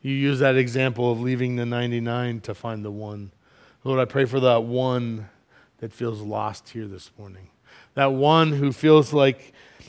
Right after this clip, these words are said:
they don't know where to turn next, they don't know where to stand up. Lord, you have brought them here today for a reason.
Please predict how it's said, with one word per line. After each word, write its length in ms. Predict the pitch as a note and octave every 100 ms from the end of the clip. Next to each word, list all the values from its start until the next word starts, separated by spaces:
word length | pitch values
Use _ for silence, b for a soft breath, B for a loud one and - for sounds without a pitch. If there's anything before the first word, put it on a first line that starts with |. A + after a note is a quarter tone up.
| B _ _
they 180 | - C3+
don't 260 | C3 D3 D3
know 120 | C#3
where 180 | C3+ C#3
to 100 | B2
turn 360 | - C#3+ C3
next, 300 | C3 C3+ C3
they 140 | - B2+
don't 180 | C3+ C#3
know 120 | C3+
where 180 | C3+ C3
to 100 | A#2+
stand 320 | - B2+ B2
up. 160 | B2
Lord, 240 | B2+ C3+ B2
you 160 | D3
have 240 | C#3 B2 A2+
brought 380 | C3+ C#3+ D3 C#3+
them 260 | C#3+ C#3
here 280 | A#2 C#3 C#3
today 380 | - B2 B2 C3
for 280 | - A#2+ A2+
a 20 |
reason. 600 | A#2 C3+ B2+ G#2+ G2